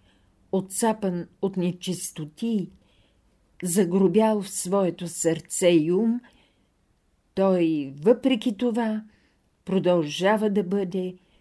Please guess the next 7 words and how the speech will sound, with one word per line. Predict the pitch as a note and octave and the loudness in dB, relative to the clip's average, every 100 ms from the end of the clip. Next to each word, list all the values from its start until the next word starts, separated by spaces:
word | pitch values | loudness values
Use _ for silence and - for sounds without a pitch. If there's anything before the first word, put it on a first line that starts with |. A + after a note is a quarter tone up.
| _ _ | _ _
по | F3+ F#3 | -2 0
естество | D#3+ - D#3+ D3 - - F#3 | -2 -6 -6 -6 -6 -2 -2
благороден | D3+ E3+ D3+ F3 F3 G3+ F#3+ G3+ G3 G3 - _ _ | 2 0 2 2 2 0 0 -2 -4 -8 -12 _ _
царски | - F3 F#3 F3+ - - - C#3+ | -6 0 0 -2 -8 -14 -12 -12
син, | - - F3 E3 D#3+ _ _ _ _ _ _ _ _ | -10 -8 -6 -8 -10 _ _ _ _ _ _ _ _
брат | D3 D#3+ G#3 G#3+ | -4 2 2 2
на | G#3+ A3+ | 0 2